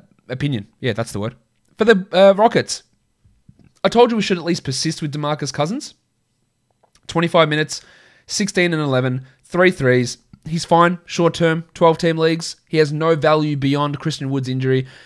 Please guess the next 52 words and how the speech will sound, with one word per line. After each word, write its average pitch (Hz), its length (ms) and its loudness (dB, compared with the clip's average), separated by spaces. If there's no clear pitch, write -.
so 120 120 -2
he 131 140 4
is 120 100 2
not 151 200 2
a 147 40 2
long-term 135 480 -2
guy. 123 320 0
You 120 160 -4
have 147 220 2
him 135 100 -2
for 123 120 -6
now, 120 260 -4
and 113 160 -8
that's 127 220 -4
it. 127 140 -2
Big 240 140 0
game 214 180 2
from 190 160 -4
Jay 170 180 2
Sean 160 240 -2
Tate. 151 300 0
I 135 80 -4
guess 165 200 0
it 135 120 -8
does 151 260 2
help 147 240 -2
that 131 140 -10
P 147 180 -2
J 139 160 0
Tucker 139 360 -4
and 143 180 -2
Victor 143 220 -4
Oladipo 127 600 -2
both 131 300 0
had 131 240 -4
to 123 100 -6
leave 123 320 -2
with 113 140 -6
injuries 139 460 -6
here, 160 200 -4
but 135 160 -6
Tate 190 240 0
played 160 200 -2
thirty-five 165 520 0
minutes, 143 240 -4
had 131 120 -4
sixteen 165 540 -4
and 143 140 -4
seven 127 400 -6
with 151 180 2
a 143 40 0
steal. 120 400 -6